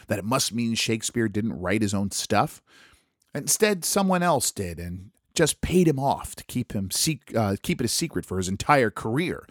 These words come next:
And I suppose also paid off his wife and all of his kids and their friends and family as well for all their lives.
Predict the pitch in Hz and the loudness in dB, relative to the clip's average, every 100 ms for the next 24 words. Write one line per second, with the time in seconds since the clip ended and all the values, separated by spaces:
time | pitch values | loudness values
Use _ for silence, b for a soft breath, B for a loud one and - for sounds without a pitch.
0 | B B B - 92 - 120 104 135 110 | B B B -8 -6 0 2 4 4 4
1 | 87 - 101 95 90 - - _ _ _ | -2 -2 0 0 -4 -8 -20 _ _ _
2 | _ - 92 95 104 98 107 113 - 85 | _ -8 -8 -2 0 2 2 0 -4 -8
3 | 78 78 95 87 80 - - 127 104 113 | -8 -4 -4 -4 -6 -8 -2 0 0 -2
4 | 90 82 - 98 98 92 80 110 90 85 | -8 -8 -4 -2 0 -4 -2 0 0 -2
5 | 87 120 98 101 101 95 87 95 123 73 | 0 2 2 0 0 0 0 2 2 2
6 | - - | -8 -18